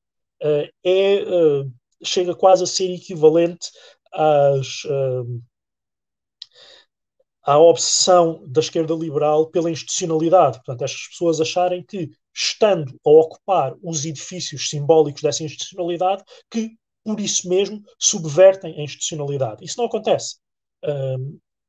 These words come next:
para se tomar conta de um país contra, eh, o poder que, que o ocupa, que, que governa, eh, nesse país, eh, tem que se ocupar aeroportos, centrais elétricas, eh,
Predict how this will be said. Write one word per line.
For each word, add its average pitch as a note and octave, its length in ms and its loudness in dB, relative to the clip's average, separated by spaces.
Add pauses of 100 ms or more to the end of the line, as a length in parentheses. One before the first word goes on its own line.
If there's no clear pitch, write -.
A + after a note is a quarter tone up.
(120)
para G#3 200 0
se - 200 -10
tomar E3+ 320 0
conta D#3+ 340 0
de C#3+ 100 -6
um D#3+ 100 -6
país D3 640 -4
contra, D#3 360 0
eh, A#2+ 380 -8 (100)
o B2 60 -14
poder C#3 460 -2 (360)
que, C3+ 720 -6
que D#3+ 100 -6
o D3+ 60 -2
ocupa, D#3 640 0
que, C#3 80 -8 (960)
que - 120 -16
governa, D3+ 540 0
eh, C3 400 -8
nesse C3+ 240 -8
país, F#3+ 400 -4 (420)
eh, A3+ 120 -12 (540)
tem A3+ 200 -4
que - 60 -6
se - 80 2
ocupar - 340 4
aeroportos, E3+ 680 4 (280)
centrais D#3+ 400 0
elétricas, G#3 640 0 (460)
eh, D3+ 360 4